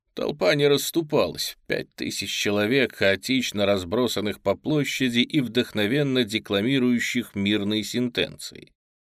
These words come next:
Двое полицейских, теснившихся на переднем сиденье, выскочили из машины, на ходу отстёгивая латхи с поясов. Латха — окованная железом дубинка, традиционное индийское оружие.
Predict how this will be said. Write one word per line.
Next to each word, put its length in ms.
Двое 360
полицейских, 720
теснившихся 720
на 140
переднем 420
сиденье, 680
выскочили 680
из 140
машины, 500
на 120
ходу 360
отстёгивая 760
латхи 480
с 120
поясов. 600
Латха — 800
окованная 640
железом 600
дубинка, 560
традиционное 920
индийское 680
оружие. 640